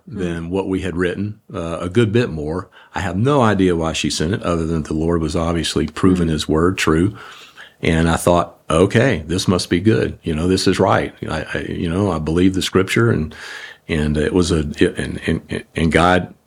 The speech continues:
Speaker 2: God answered. And so that began, you know, always by
Speaker 1: Hmm.
Speaker 2: God's grace, a lifetime of trying to be obedient in that area of my life.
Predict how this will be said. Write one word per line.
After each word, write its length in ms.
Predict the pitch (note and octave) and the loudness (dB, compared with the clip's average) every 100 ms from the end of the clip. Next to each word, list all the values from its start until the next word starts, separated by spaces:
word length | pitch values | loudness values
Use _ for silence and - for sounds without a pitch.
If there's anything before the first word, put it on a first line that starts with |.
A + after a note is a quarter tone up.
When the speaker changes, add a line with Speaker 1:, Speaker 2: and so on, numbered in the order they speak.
| _ | _
Speaker 2:
God 300 | - E2+ G2 | 0 4 4
answered. 480 | G2+ A#2+ A#2+ C#2+ C#2 | 4 2 0 -4 -4
And 240 | - D2 D2 | -8 -8 -2
so 240 | D2+ D#2 | -2 0
that 180 | D#2+ F2+ | 0 0
began, 420 | E2+ F2 F2 F2 | 2 2 2 0
you 40 | E2+ | 0
know, 160 | F2 | 0
always 520 | E2 G#2 A2 D#2+ F2 E2 | 4 6 6 4 -2 -4
by 120 | D#2 | -6
Speaker 1:
Hmm. 60 | - | -6
Speaker 2:
God's 200 | F2+ - | -6 -8
grace, 340 | D2 D#2+ - | -8 -6 -6
a 60 | C2+ | -6
lifetime 680 | D#2 E2 - D#2+ E2 E2 - - - _ - | -6 -6 -4 -4 -4 -6 -8 -18 -20 _ -16
of 100 | - | -2
trying 260 | F2+ F2 | 0 2
to 60 | E2 | 0
be 180 | E2+ E2 | 0 0
obedient 480 | D2+ E2 F2 F#2+ | 0 2 2 0
in 60 | D#2 | -2
that 180 | D#2 D2+ | -2 -2
area 260 | D2+ D#2+ | -2 -2
of 120 | D#2 - | -4 -4
my 120 | D2 | -2
life. 400 | D2+ D#2 G2 | -2 0 -2